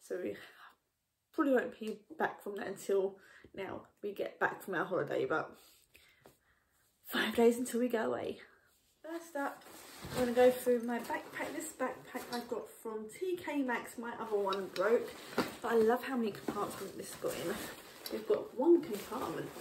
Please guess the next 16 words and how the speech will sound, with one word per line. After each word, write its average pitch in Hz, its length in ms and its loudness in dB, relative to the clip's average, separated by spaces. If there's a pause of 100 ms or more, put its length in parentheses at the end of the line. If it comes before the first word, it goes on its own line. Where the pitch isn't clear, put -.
(100)
two 302 240 0
compartments, - 1000 2 (880)
two 339 420 10 (160)
holdalls 233 760 2 (520)
for 196 400 2 (120)
drinks. 240 360 -2 (280)
In - 120 -2
the 208 60 2
back 247 280 2
compartment 254 720 0
is - 180 -4
where 220 100 0
you 233 100 0
put - 240 0
your 202 100 4
laptops. - 720 -4